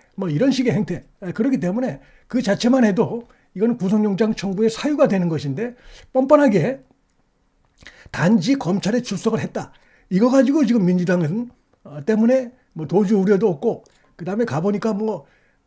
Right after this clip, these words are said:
어, 뚜렷한 뭐 증거도 검찰이 확보하지 못한 것 같고, 그다음에 출석에 꼬박꼬박 이렇게 했기 때문에 영장을 청구하면 안 된다. 이렇게 불안감이 떨어가지고 그런 얘기를 하고 있는 건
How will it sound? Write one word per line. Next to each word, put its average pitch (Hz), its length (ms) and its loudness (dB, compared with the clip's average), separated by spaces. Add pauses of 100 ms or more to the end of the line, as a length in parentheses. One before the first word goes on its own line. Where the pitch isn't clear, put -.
(120)
어, 151 340 -20
뚜렷한 233 400 0
뭐 214 160 0
증거도 202 920 -2
검찰이 196 540 -4 (280)
확보하지 214 420 -2
못한 196 280 -2
것 214 100 0
같고, 185 400 -6 (280)
그다음에 214 260 -4
출석에 233 420 -2
꼬박꼬박 226 680 -4
이렇게 185 380 -4
했기 - 220 -4
때문에 214 400 -2 (360)
영장을 220 400 0
청구하면 226 440 -2
안 170 100 -2
된다. 202 360 -4
이렇게 175 200 -10
불안감이 226 480 0
떨어가지고 202 420 -2
그런 180 180 -2
얘기를 175 180 0
하고 185 140 -6
있는 151 160 -4
건 185 180 -8